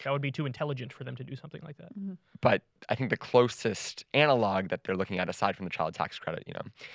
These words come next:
Speaker 3: is this Medicare, uh,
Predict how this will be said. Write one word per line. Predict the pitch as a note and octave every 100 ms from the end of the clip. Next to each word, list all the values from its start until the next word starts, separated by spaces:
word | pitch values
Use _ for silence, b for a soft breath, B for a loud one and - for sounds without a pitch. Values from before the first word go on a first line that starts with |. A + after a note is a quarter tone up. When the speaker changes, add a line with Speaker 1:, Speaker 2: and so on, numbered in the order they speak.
| B B B _ -
Speaker 3:
is | A2+ G2+ F#2 E2 - - - _ _ F2
this | F2+ F#2+ -
Medicare, | G#2 G2 - F2+ F2 E2+ - _ _ _ - -
uh, | E2+ D#2+